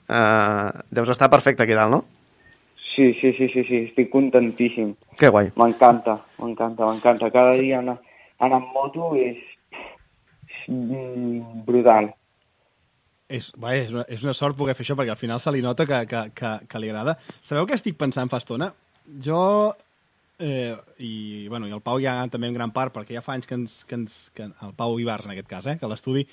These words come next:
Speaker 3: ja fa anys que fem la ràdio, ràdio junts, hem vist créixer i desenvolupar-se dos altres persones amb el, amb el, amb el trial, no? També l'Alba Villegas i el,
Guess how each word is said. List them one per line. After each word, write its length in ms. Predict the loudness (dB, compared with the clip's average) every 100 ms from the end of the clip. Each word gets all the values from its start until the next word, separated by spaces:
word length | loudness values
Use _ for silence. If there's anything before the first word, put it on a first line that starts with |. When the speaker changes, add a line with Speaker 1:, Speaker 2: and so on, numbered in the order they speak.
| -20 _ _
Speaker 3:
ja 140 | -6 -4
fa 180 | 0 0
anys 160 | 0
que 80 | -4
fem 240 | -4 -4 -2
la 120 | -4 -4
ràdio, 280 | -4 -4 -6
ràdio 300 | -4 -2 -2
junts, 360 | -2 -2 -4 _ _ _ _ _
hem 160 | -2 -2
vist 240 | -2 -8 _ _
créixer 500 | 0 2 2 0 -2 -2 -10 _ _ _ -8
i 120 | -6
desenvolupar-se 840 | -2 -2 0 0 2 0 0 0 0 -2 -10
dos 300 | -4 0 2
altres 280 | 0 -2 -6
persones 460 | -6 -4 -2 0 2
amb 80 | 2
el, 100 | 0 -2
amb 120 | -4
el, 160 | -4 -6 -8
amb 80 | -8
el 100 | -8
trial, 300 | -10 -10 -8
no? 160 | -10
També 240 | -8 -6 0
l'Alba 300 | 2 2 2
Villegas 560 | 2 2 2 -2 -4 _ _ _
i 100 | -2
el, 160 | -2